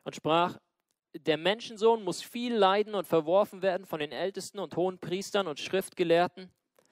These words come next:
und getötet werden und am dritten Tag auferstehen.“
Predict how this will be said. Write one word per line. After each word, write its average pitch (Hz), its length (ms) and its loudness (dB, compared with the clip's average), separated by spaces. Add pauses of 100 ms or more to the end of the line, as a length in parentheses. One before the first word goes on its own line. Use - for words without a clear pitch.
(240)
und 160 180 -8
getötet 180 640 4
werden 147 440 2 (600)
und 131 140 -10
am 135 120 -4
dritten 175 360 -10
Tag 147 460 -6
auferstehen.“ 123 680 -6